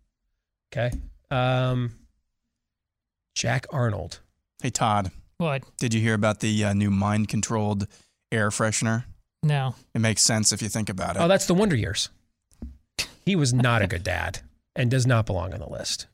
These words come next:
Speaker 1: That, he had some, he had some issues, bro. Okay. Very, very tuned out a lot of times. I did not think that that was the greatest dad on
Speaker 3: President
Speaker 1: earth.
Speaker 3: Swanson, I don't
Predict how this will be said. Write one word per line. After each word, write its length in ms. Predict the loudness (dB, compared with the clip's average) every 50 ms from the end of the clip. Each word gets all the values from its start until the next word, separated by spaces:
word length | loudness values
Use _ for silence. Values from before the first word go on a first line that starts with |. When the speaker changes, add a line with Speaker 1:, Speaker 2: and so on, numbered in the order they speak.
| _ _ _ _ _
Speaker 1:
That, 220 | 0 2 2 2
he 160 | 2 2 2 2
had 200 | 2 2 2 2
some, 400 | 2 2 2 2 2 2 0 -2 -6 _ _ _ _ _ _ _ _ _ _ _ _
he 140 | 0 2 4
had 160 | 4 4 2
some 180 | 2 2 2 2
issues, 340 | 2 0 -2 -4 -6 -10 -12
bro. 320 | -8 -8 -8 -8 -8 -12 -16 _ _ _ _ _ _ _ _ -6
Okay. 340 | -2 0 2 2 2 0 -2 -2
Very, 600 | -2 2 2 4 4 4 4 4 4 4 4 2
very 540 | 2 2 0 -2 -2 0 2 2 4 4 4
tuned 320 | 2 2 2 2 2 2 2
out 280 | 2 2 0 -2 -4 -10 _
a 60 | -4
lot 220 | -2 0 2 2 2
of 60 | 0
times. 640 | 0 0 0 2 2 2 2 0 0 0 -2 -4 -6 -10 _ _ _ _ _ _ _ _ _ _ _ _ _ _ _ _ _ 0
I 120 | 0 2
did 120 | 4 4 4
not 340 | 4 4 4 2 0 -2 -2
think 260 | -2 -2 -2 -2 -4
that 140 | -6 -4 -2
that 220 | -2 -2 -2 -4
was 160 | -4 -6 -6 -6
the 80 | -6
greatest 380 | -6 -6 -6 -6 -6 -8 -8 -8
dad 100 | -6 -4
on 40 | 0
Speaker 3:
President 380 | 0 0 0 0 -2 -2 -2 -2
Speaker 1:
earth. 40 | -2
Speaker 3:
Swanson, 880 | -2 -2 0 0 0 0 0 0 0 -2 -2 0 0 0 0 -2 -4 -6 -12 -20 -20 _ _ _ _ _ -6
I 320 | -6 -6 -2 -2 -2 -2
don't 300 | 0 0 -2 -2 -4 -6